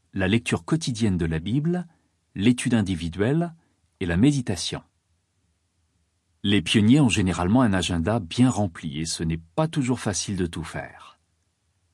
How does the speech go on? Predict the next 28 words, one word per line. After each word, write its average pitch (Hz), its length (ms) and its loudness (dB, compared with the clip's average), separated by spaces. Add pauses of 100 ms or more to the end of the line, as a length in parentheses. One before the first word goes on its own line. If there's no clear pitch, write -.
(180)
Une 107 140 4
bonne 127 200 6
organisation 92 720 2
s'impose 90 420 -2
donc. 78 460 -10 (1080)
Si - 240 2
un 101 80 4
pionnier 151 360 2
a 190 80 2
du 104 120 -2
mal 113 220 2
à 90 40 4
atteindre 87 420 -2
son 90 200 -2
objectif 82 540 -8
horaire, 131 500 -4 (680)
c'est - 180 0
peut-être 233 380 -2
qu'il 127 180 -4
lui 107 120 0
faut - 200 -2
revoir 107 400 0
l'usage 107 460 -2
qu'il 90 160 -2
fait 117 180 -2
de 95 100 -2
son 85 280 -6
temps. 82 280 -6